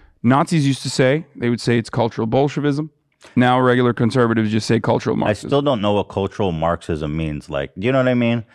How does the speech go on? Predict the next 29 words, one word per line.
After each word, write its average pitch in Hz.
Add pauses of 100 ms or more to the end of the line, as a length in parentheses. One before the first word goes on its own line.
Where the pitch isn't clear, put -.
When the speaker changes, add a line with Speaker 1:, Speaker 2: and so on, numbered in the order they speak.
(140)
Speaker 2:
Like, 110
I 123
understand 135
what 110
they're 95
trying 95
to 131
say, 135 (400)
but 127
to 165
this 170
day, 135
it's 101
like 101
Jordan 139
Peterson's 120
a 92
man 92
for -
the 85
masses, 85
right? 90
Like, 80
the 85
common 82
man, 78
they 73
love 76
him, 73